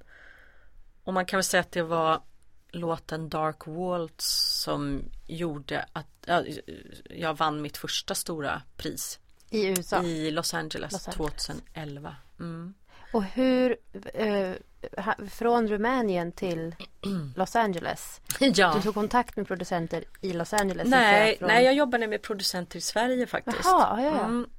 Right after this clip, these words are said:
Speaker 1: Och sen så, eh, ja, skickade jag, eh, eller nu måste jag tänka så jag inte ljuger. Det finns en sida på nätet som då i alla fall var rätt så stor som heter Reverb Nation.
Speaker 2: Mm.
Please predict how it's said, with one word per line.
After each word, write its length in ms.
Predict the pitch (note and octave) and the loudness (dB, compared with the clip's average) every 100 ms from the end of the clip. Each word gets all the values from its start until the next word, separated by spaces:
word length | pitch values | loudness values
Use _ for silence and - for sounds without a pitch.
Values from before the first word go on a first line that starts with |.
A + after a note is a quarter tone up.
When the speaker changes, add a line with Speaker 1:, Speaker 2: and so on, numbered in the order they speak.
| - | -10
Speaker 1:
Och 140 | G#3 G3+ | -8 -6
sen 360 | G#3+ G3+ G3 | -4 -4 -4
så, 540 | F#3+ - G#3 G3 G3 F#3+ - - - - - - - _ - _ | -8 -6 -4 0 0 -2 -8 -20 -20 -20 -20 -20 -20 _ -20 _
eh, 420 | F#3+ F#3+ F#3 F3+ - - | 0 4 4 4 -2 0
ja, 260 | A3 F3 F3 - - - _ - | 2 2 0 -14 -20 -20 _ -16
skickade 920 | - G3+ - - F3+ F3+ F3+ E3+ D#3+ - - _ _ | -10 -10 -10 -2 0 2 0 0 -4 -12 -20 _ _
jag, 560 | D#3+ E3+ D#3 D#3 D#3 D3+ - | -8 -4 -2 -2 -4 -10 -6
eh, 200 | E3 D#3+ - _ _ _ - | -6 -6 -12 _ _ _ -14
eller 160 | - D3+ | -10 -8
nu 80 | E3 | -8
måste 220 | F3+ - | -8 -10
jag 60 | D#3+ | -10
tänka 320 | E3+ D3+ D#3 | -12 -10 -8
så 120 | - | -8
jag 40 | D#3 | -8
inte 140 | E3+ | -4
ljuger. 200 | F#3 E3 | -4 -4
Det 60 | D#3+ | -4
finns 340 | A3+ A3+ - | -2 0 0
en 100 | G#3 | -2
sida 580 | - A3+ G3 F3 A3+ G#3 | -2 -2 -6 -2 0 0
på 180 | - F#3+ | -2 0
nätet 500 | A3 A3+ - F3 - | 0 0 0 -2 -2
som 340 | F3+ F3 E3 E3 D#3+ | -4 -4 -6 -10 -6
då 160 | A#3 | -4
i 100 | C#4 | 0
alla 160 | C#4 F#3 | 0 0
fall 220 | D#3+ D#3 | 0 -2
var 120 | D#3+ | -2
rätt 180 | D#3+ - | -2 -6
så 80 | - | -10
stor 180 | - E3 | -8 -8
som 140 | - | -10
heter 200 | E3 E3+ | -10 -8
Reverb 440 | E3+ E3 E3 E3+ | -8 -6 -6 -6
Nation. 640 | F3 A3 G#3 - G3 F#3+ F3+ | -6 -6 -4 -4 -4 -4 -2
Speaker 2:
Mm. 280 | A3+ A#3+ | 0 -2